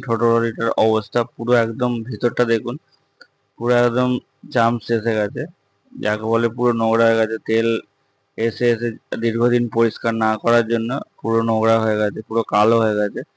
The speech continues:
আমি এটাকে, এই যে দেখতে পাচ্ছেন পাঁচ নম্বর এলাঙ্কি, এই ঠোঁটল বডিটা দুটো পার্টে ভা-, ভাগ করা যায়। এই ভিতরটা খুলে পাঁচ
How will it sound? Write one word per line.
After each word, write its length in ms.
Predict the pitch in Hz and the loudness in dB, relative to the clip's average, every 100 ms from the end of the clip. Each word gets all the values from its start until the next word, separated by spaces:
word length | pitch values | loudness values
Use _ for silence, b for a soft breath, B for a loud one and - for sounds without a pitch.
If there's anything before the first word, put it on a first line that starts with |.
| _ _ _ - | _ _ _ -14
আমি 140 | 110 117 | -6 -2
এটাকে, 300 | 117 117 120 123 - _ - | 0 0 2 0 0 _ -6
এই 120 | 113 | -2
যে 60 | 113 | 0
দেখতে 180 | 113 101 | -2 -2
পাচ্ছেন 220 | 113 113 117 110 | -4 -4 -4 -2
পাঁচ 140 | 110 110 | -2 0
নম্বর 220 | 113 113 110 | -2 2 0
এলাঙ্কি, 280 | 110 107 - - | 0 -4 -8 -6
এই 60 | 113 | -4
ঠোঁটল 220 | 113 113 117 | -2 -2 0
বডিটা 240 | 120 117 117 | 2 2 -2
দুটো 160 | 113 120 | -2 -2
পার্টে 220 | 117 113 117 | 0 0 0
ভা-, 240 | 113 - _ _ - | -2 -4 _ _ -8
ভাগ 220 | 107 107 107 | -2 -2 0
করা 180 | 110 107 101 | 2 2 0
যায়। 120 | 147 _ _ _ _ _ _ - | -6 _ _ _ _ _ _ -10
এই 100 | 110 | -6
ভিতরটা 340 | 110 110 123 120 | -4 -4 -2 -2
খুলে 280 | - 117 120 120 | -2 -4 0 0
পাঁচ 140 | 113 | 0